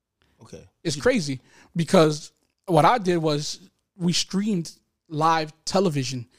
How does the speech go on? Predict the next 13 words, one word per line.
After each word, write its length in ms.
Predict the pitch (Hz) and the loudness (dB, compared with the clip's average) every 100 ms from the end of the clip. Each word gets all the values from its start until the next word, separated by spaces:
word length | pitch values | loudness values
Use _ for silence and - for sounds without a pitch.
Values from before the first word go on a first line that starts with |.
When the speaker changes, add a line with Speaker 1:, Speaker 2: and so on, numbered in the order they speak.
| _ _ | _ _
Speaker 2:
which 260 | 165 165 - | -2 -2 0
was 280 | 143 170 147 | 2 2 4
never 300 | 170 185 165 | 4 4 2
live. 560 | 151 196 147 127 - _ _ _ _ _ _ _ - | 0 0 -2 -6 -16 _ _ _ _ _ _ _ -2
It 80 | |
was 200 | 156 143 | 2 2
pre-recorded 920 | - - 196 170 143 - 247 175 - - | 0 0 2 2 0 4 4 4 2 -4
television. 520 | 156 135 131 120 127 _ _ _ _ _ | -4 -2 -4 -8 -12 _ _ _ _ _
Speaker 1:
Yeah. 120 | 127 127 | -10 -2
Speaker 2:
So 120 | 170 | 0
it 80 | 160 | 4
means 380 | 226 247 170 | 4 2 0
that 240 | 170 170 | -2 -2